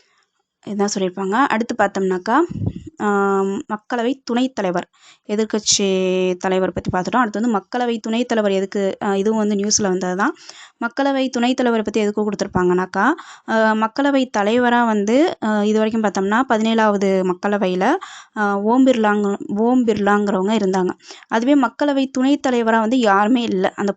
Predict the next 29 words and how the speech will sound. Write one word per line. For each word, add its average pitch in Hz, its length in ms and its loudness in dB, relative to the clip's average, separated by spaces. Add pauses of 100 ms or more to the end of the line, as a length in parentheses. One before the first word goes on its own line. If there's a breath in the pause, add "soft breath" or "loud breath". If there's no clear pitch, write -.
போஸ்டிங் 226 320 -2
வந்து 202 220 0
காலியா 214 400 0
தான் 208 220 0
இருந்துச்சு. 196 200 -4
எதனாலன்னு 226 640 0
பார்த்தோம்னாக்கா, 196 420 -2 (520 loud breath)
எதிர்க்கட்சிங்கிறதே 262 1080 2
இல்லாம 240 500 2
இருந்ததுனால, 190 600 0 (420 loud breath)
அ, 226 220 0
இது 233 120 0
வரைக்கும், 262 600 2
அ, - 20 -4
மக்களவை 220 800 0
துணைத் 277 400 -2
தலைவர் 202 420 0
அந்த 214 200 -2
பதவி 214 340 0
வந்து 202 140 0 (420)
நிரப்பப்படாம 214 640 0
தான் 220 120 2
இருந்துச்சு. 185 500 0 (1200 loud breath)
மக்களவை 262 380 2
துணைத் 220 260 2
தலைவர். 190 320 0
இந்தியாவில் 269 560 4
மரபுப்படி 262 420 4 (120)
பார்த்தோம்னா, 202 360 0